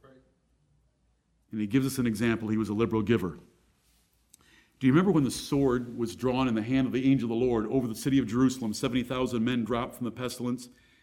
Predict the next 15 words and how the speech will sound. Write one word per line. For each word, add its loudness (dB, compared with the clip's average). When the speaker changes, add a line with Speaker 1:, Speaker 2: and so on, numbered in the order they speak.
Speaker 2:
because -6
God -2
had -4
occasion 0
against -4
Israel. -2
David 4
confessed -4
his -2
sin. 0
The -2
angel 2
sheathed -4
his -6
sword, 2